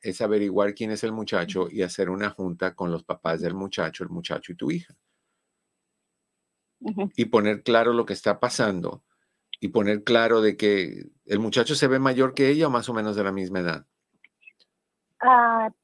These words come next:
Speaker 2: tiene dos años más, diecisiete, no, como un año, un año más que ella.
Speaker 1: Ok,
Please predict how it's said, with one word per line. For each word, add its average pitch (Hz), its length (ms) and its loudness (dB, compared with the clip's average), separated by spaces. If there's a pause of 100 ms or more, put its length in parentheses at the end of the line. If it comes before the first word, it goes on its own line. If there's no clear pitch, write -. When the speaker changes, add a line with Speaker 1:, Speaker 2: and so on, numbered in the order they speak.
(140)
Speaker 2:
tiene 247 640 -2
dos 220 420 2 (180)
años 208 580 0 (140)
más, 202 440 -2 (600)
diecisiete, 233 800 -2 (600)
no, 349 180 4
como 330 180 2
un 330 100 6
año, 269 500 4 (140)
un 302 220 4
año 262 220 0
más 226 240 -2
que 196 120 2
ella. 175 120 2 (220)
Speaker 1:
Ok, 107 160 0